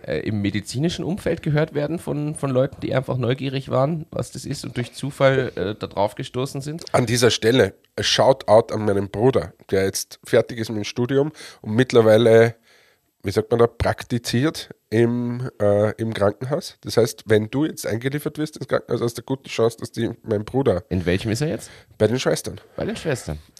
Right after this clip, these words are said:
Speaker 2: Und, äh, ja,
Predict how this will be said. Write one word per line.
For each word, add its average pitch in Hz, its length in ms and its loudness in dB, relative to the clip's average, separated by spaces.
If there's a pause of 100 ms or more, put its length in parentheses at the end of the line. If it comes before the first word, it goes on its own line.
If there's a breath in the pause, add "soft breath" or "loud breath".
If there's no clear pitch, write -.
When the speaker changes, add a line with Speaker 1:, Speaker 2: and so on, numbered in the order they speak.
Speaker 2:
Und, 117 680 6
äh, 113 440 6 (840 soft breath)
ja, 120 220 4